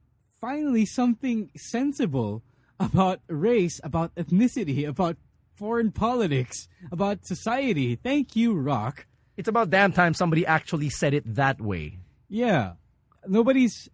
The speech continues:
Speaker 1: nobody said it that way. Everyone's been saying it within the context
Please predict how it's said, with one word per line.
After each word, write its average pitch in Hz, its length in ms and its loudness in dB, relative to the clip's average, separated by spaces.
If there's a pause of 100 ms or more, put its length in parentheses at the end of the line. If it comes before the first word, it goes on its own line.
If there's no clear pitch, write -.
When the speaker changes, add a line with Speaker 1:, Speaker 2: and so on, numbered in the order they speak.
Speaker 1:
nobody 233 280 0
said 269 160 -2
it 269 80 -4
that 302 160 -6
way. 156 220 -4
Everyone's 202 480 -2
been 180 180 0
saying 233 400 0
it 160 160 -4
within 165 300 0
the 170 100 2
context 175 840 -4